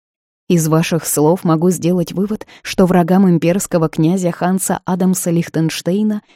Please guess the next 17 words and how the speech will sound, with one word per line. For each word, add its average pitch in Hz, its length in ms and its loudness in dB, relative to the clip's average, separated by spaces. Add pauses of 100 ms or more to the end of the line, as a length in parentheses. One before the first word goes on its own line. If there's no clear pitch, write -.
всё - 240 4
же 185 140 6
удалось 185 460 2
проникнуть 190 640 0
в 156 80 0
наше 147 280 0
имение. 170 560 -2 (680)
Слава 151 400 0
богу, 151 340 0
нет. - 480 -6 (580)
Барон 170 440 4
Кэмпбелл, 185 540 4
предвидя 156 560 0
расправу 156 580 0
над 143 180 2
своими 160 420 0
близкими, - 640 -4